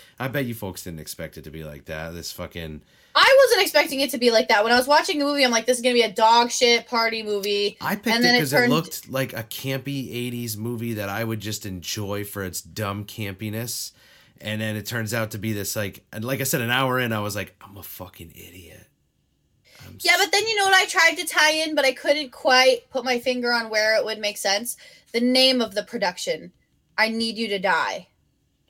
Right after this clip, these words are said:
Speaker 2: Is it, so
Speaker 1: Or I
Speaker 2: is
Speaker 1: Need
Speaker 2: that
Speaker 1: You
Speaker 2: for
Speaker 1: Dead.
Speaker 2: the
Speaker 1: I Need You
Speaker 2: I
Speaker 1: Dead.
Speaker 2: Need You Dead. So d-, was that supposed, okay,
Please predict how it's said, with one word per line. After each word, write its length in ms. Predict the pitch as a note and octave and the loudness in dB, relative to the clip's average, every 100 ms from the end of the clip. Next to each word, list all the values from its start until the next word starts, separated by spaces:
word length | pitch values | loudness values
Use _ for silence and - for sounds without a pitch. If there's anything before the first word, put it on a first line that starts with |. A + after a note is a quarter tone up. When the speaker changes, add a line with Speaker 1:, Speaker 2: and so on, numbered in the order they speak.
| - | 0
Speaker 2:
Is 160 | C4 | 4
it, 160 | C#4 C4 - | 4 2 0
so 180 | D4 | 4
Speaker 1:
Or 60 | B3+ | 6
I 60 | B3 | 6
Speaker 2:
is 40 | |
Speaker 1:
Need 140 | B3+ C4 | 4 6
Speaker 2:
that 140 | B3+ | 6
Speaker 1:
You 60 | B3 | 4
Speaker 2:
for 60 | C4+ | 4
Speaker 1:
Dead. 240 | B3+ B3 | 6 4
Speaker 2:
the 180 | A#3 - | 0 -4
Speaker 1:
I 60 | G#2 | -4
Need 240 | A#2 G2 | -2 -2
You 80 | G2+ | -6
Speaker 2:
I 40 | |
Speaker 1:
Dead. 220 | E2+ G2 A#2 | -2 0 2
Speaker 2:
Need 180 | C#4 A#3+ | 0 -2
You 100 | A#3+ | 0
Dead. 220 | G#3 - _ - | 0 -2 _ -8
So 200 | - E4 | -2 -2
d-, 80 | D#4+ | 0
was 160 | E4 C4 | 0 4
that 260 | D4 D4+ D4 | 4 4 0
supposed, 480 | F4+ D#4 E4 - - | -4 -2 -2 -4 -6
okay, 340 | A#3+ F#3 D#3+ | -4 -4 -6